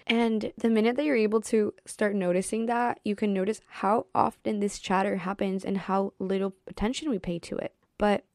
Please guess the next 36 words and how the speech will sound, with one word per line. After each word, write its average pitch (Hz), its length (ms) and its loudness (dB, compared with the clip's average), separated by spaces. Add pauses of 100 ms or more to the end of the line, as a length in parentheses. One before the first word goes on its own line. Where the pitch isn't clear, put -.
(280)
all 240 200 2
that 233 220 2
is, 247 320 2 (320)
is 196 240 0
thoughts. - 560 -4 (100)
And 190 500 4
so 202 420 0
the 208 120 -4
minute 202 220 0
that 220 100 -2
I 220 80 2
was 220 180 -2
able 196 320 0
to 196 320 -2
disconnect 180 480 -6
from 202 200 -2
that 226 300 2
and 196 240 -4
realize 190 520 0
that 208 80 -2
I 196 60 -2
could 196 160 -8
observe 180 420 -2
them, 233 320 0 (380)
I 196 160 4
started 202 360 -2
being 196 160 2
a 196 60 0
lot 196 140 0
more 190 160 0
mindful 190 720 0
and 196 120 0
a 196 60 0
lot 190 280 0
more 196 240 0
attentive. 190 720 0